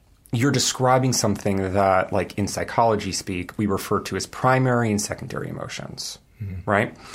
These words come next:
Speaker 1: So another example is, like, you're driving down, you know, a highway, someone cuts you off. You know, oftentimes what we see registered is anger. You know, you'll give that person the finger, "Fuck you."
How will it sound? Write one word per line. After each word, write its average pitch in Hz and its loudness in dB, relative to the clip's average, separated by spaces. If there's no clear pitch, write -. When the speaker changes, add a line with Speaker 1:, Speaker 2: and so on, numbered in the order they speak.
Speaker 1:
So 110 6
another 110 4
example 104 4
is, 104 4
like, 104 2
you're 107 2
driving 101 4
down, 98 4
you 113 2
know, 101 6
a - 8
highway, 92 6
someone 101 0
cuts - -4
you 101 0
off. - -2
You 120 2
know, 101 2
oftentimes 104 2
what 110 0
we 104 0
see 104 0
registered 101 0
is 98 -2
anger. - 0
You 107 -4
know, 92 -2
you'll 95 0
give 90 -4
that 90 0
person 101 -4
the 104 -4
finger, 120 2
"Fuck 104 0
you." 143 0